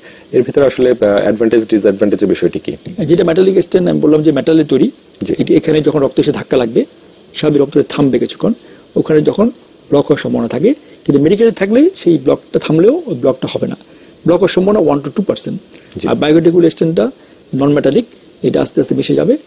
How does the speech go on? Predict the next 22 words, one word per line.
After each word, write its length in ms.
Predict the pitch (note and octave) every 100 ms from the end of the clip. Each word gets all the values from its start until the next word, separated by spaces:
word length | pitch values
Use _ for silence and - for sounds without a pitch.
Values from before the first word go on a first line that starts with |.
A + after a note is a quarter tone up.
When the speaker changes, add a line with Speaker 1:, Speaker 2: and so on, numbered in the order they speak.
| - -
Speaker 2:
এবং 200 | - -
এখানে 240 | B3+ - E3
রক্তটা 420 | C3+ - D#3 A#3
স্লোলি, 420 | - D#3+ D3 D#3
স্লোলি 340 | A3 - C3 B2+ - D3+
ভালো 160 | B2
চলতে 220 | A#2 B2+ C3
পারবে 240 | D3+ B3 - - - -
এবং 320 | B2 B2+ B2 - - -
patient, 380 | - - C3 B2
আহ, 260 | A#2 A#2 A2+ A3+ -
ওষুধও 340 | - F3 E3+
কম 220 | C#3+ C3+
খেতে 200 | A#2+ B2
হবে, 140 | B2+ A#2+
তিন 160 | C3
মাস 140 | B2+ -
পরে 180 | B2+
ওষুধ 180 | A#2 C3
না 100 | A#2
খেলেও 180 | A#2 A2+
চলে। 160 | -